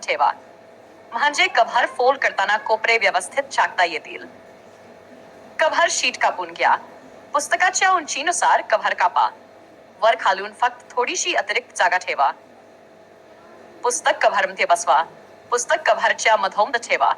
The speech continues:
कव्हरचे बाजूचे भाग आतल्या दिशेने फोल्ड करा. पुस्तकाच्या मुखपृष्ठात आणि मागील कव्हरमध्ये शोर. कोपरे फोल्ड करा.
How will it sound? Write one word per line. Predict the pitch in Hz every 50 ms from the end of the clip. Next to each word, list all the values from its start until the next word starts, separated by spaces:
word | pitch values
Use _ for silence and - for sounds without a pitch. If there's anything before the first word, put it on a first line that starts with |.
| - - -
कव्हरचे | - 311 302 - 311 349 359 - 381
बाजूचे | 320 262 233 226 226 247 240 - 226
भाग | 208 - 202 185 190 -
आतल्या | - 247 - 233 226 226 220 208
दिशेने | - 190 - - 202 208 202
फोल्ड | - - 196 185 180 -
करा. | 190 165 - 165 165 170 - - - - - - - -
पुस्तकाच्या | 240 240 - - 262 262 285 294 294 - 311
मुखपृष्ठात | 285 214 220 - - 233 - - - 208 196 208 -
आणि | - 190 196
मागील | 190 180 175 175 180 196 196
कव्हरमध्ये | - 185 180 175 180 - 170 - - - - 622 679 - - - - 880 906 - - - - - - - - - - - - - -
शोर. | - - - 175 156 - - - - - - - - - - - - - 508 - - - - - - -
कोपरे | - 254 240 247 262 277 269
फोल्ड | 269 - 202 190 180
करा. | - 180 143 135 151